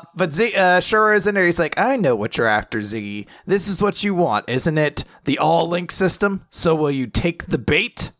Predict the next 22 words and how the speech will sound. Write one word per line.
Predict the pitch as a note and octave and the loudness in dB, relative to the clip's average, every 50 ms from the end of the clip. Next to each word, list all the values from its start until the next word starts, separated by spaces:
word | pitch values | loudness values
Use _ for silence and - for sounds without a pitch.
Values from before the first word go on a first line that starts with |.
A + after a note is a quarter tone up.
| _ | _
Of | - - - _ | -20 -20 -8 _
course, | - - D#3 F#3+ F3+ A#2+ G#2 - - - | -2 0 0 0 0 -2 -4 -10 -10 -12
if | F#2 - | -10 -8
you | A2+ G#2+ G2+ | -8 -8 -8
do, | E2+ A2+ A#2 A2+ G#2 | -6 -4 -4 -4 -4
you'll | F#2 F#2 F2+ | -4 -4 -6
be | E2 - F2 | -6 -8 -12
digging | D#2+ _ B2+ C3 C3 C#3+ C#3+ B2 | -10 _ -6 -6 -4 -4 -4 -2
your | B2 A2+ A2 G#2 | -2 -2 -2 -2
own | G#2 G2+ | -4 -6
grave." | G2 - E2 C2 C2 - _ _ - - - - - - - _ | -6 -6 -6 -6 -6 -10 _ _ -20 -20 -20 -20 -20 -20 -20 _
So | - - F3 E3 E3 - _ _ _ _ | -4 -2 -2 -2 -2 -6 _ _ _ _
I | C4+ D#4+ D#4+ | 0 2 2
actually | C#4+ C4 - - G3+ F#3 | 2 0 0 0 0 0
think | D#3+ - F3+ F3 E3+ E3 - - _ _ _ | 0 2 0 0 0 -4 -8 -18 _ _ _
this | E3+ E3+ D#3+ - | -4 -4 -4 -2
is | - | -2
a | F3 | -4
pretty | E3+ - G3+ G3 F#3+ | 0 0 -2 -2 -2
good | F3+ F#3 F3+ E3+ - | -2 -2 -4 -2 -2
ending | - E3+ F3 E3+ E3+ E3 | -2 -2 -2 -2 -4 -4
development | D#3 D#3 C#3 C#3+ B2 B2 A#2+ A2 A#2 A#2 G#2+ | -4 -4 -2 -2 -2 -2 -2 -4 -8 -12 -12